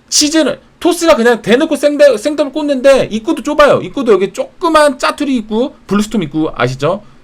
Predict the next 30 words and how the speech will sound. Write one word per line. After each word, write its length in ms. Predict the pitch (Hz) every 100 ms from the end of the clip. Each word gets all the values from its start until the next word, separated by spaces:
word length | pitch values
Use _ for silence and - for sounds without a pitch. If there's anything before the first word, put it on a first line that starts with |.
| _
짜투리 360 | - 220 269 220
입구에서, 560 | 196 175 180 220 233 - _ _ -
예, 280 | 123 120 185
짜투리 300 | - - 190
입구에서 540 | 185 160 156 208 233 226 -
가는데 520 | - 123 127 208 254 - _ _ _ _ _ 143
여기에서 540 | 196 233 240 269 262
질럿이, 640 | 175 185 226 220 262 285 - -
질럿이랑 420 | - 214 220 214
프로브랑 300 | 285 285 262
시간 320 | 226 - 285
벌면은 520 | 240 220 208 220 294 320 _ _ - -
갑자기 420 | 175 160 254 254
드라군이 300 | 180 185 180
나와 180 | 123 117
있어요. 400 | 95 95 80 71 - - - -
예. 220 | 104 82 - - - -
그렇기 320 | 226 277 254
때문에 520 | 240 220 240 262 -
이 160 | 180 240
맵은 500 | 269 226 262 190 - - - _ _
토스가 580 | - 320 339 311 302 285
그냥 300 | - 214 233
맘 420 | 139 156 220 240
놓-, 180 | 247 247 - _ -
맘 280 | - 156 254
놓고 480 | 269 - 285 330 339
진짜 260 | - 196 240
생더블 640 | 254 302 - 311 311 254
해도 460 | 269 294 359 415